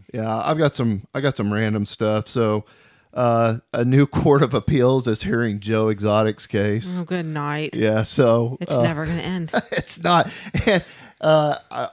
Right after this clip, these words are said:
Speaker 1: I don't know how many people even really care anymore. I, th-, I talk about the new wearing off of something really quick. There's also a, uh,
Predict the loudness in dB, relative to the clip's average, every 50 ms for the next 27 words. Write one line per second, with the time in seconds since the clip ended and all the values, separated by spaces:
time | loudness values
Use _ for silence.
0 | _ -4 -2 -2 -2 -2 -2 0 0 2 2 2 0 0 0 0 0 -2 -2 -2
1 | -2 -4 -2 -2 -2 -2 -2 -2 -2 -2 -2 0 0 0 0 -2 -4 -4 -4 -2
2 | 0 0 0 -2 -2 -2 -4 -4 -2 -2 -2 0 0 -2 -2 -4 -6 -6 -4 -4
3 | -6 -4 -2 -2 0 0 0 -2 0 0 0 0 0 -4 -4 -2 0 0 0 0
4 | 0 0 0 -2 -2 -2 -2 -2 -2 0 -2 -2 -2 -6 -6 -4 -4 -4 -4 -4
5 | -6 -6 -4 -2 -2 0 -2 -2 -2 0 0 2 2 0 0 0 0 2 4 6
6 | 4 4 4 0 -2 0 0 2 2 0 0 0 -2 -2 -2 -4 -6